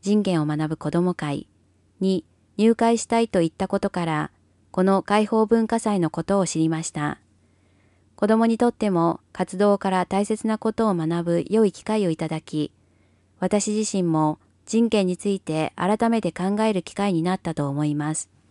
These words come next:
身近な場所にも差別は存在するということを、本日の文化祭に参加して改めて実感しました。自分自身も無意識に差別をしているかもしれない。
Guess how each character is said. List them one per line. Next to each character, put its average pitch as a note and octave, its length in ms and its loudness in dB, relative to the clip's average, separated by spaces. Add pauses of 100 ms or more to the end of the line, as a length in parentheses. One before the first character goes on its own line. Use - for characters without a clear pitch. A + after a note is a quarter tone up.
(2000)
身 G3+ 120 2
近 A#3+ 220 2
な B3 100 4
場 A#3+ 120 6
所 A#3+ 140 0
に A#3+ 140 4
も F3 240 4
差 A#3+ 140 0
別 B3+ 240 4
は E3 100 2
存 G#3 260 0
在 A3 180 2
す - 100 -2
る A3+ 100 2
と G3+ 120 -2
い F3+ 120 2
う F#3+ 60 -2
こ G3 120 -2
と F3 320 2
を、 D3+ 120 -4 (280)
本 A3+ 220 4
日 G#3+ 200 -2
の D#3 140 0
文 G3 200 0
化 G#3+ 120 -2
祭 G3+ 200 -2
に G3 80 -2
参 F#3+ 240 -4
加 F#3+ 140 -4
し - 80 -8
て E3+ 340 -6 (280)
改 A3 320 2
め A#3 100 2
て F3 100 0
実 D#3 220 -6
感 F#3 180 0
し F3+ 120 -4
ま E3+ 100 0
し E3+ 80 -8
た。 C#3+ 300 -8 (880)
自 G3 160 -4
分 A3+ 160 4
自 A#3 120 0 (100)
身 A3 100 2
も F3 280 4
無 G3 160 0
意 A#3 60 2
識 - 220 -6
に F#3 80 0
差 G#3+ 140 -2
別 A3+ 240 0
を D#3+ 80 -2
し - 100 -10
て F#3 160 -2
い G3+ 40 0
る G#3+ 80 2
か G3 140 -2
も E3 100 0
し D#3+ 140 -10
れ D3+ 120 -6
な D3 180 -4
い。 - 80 -10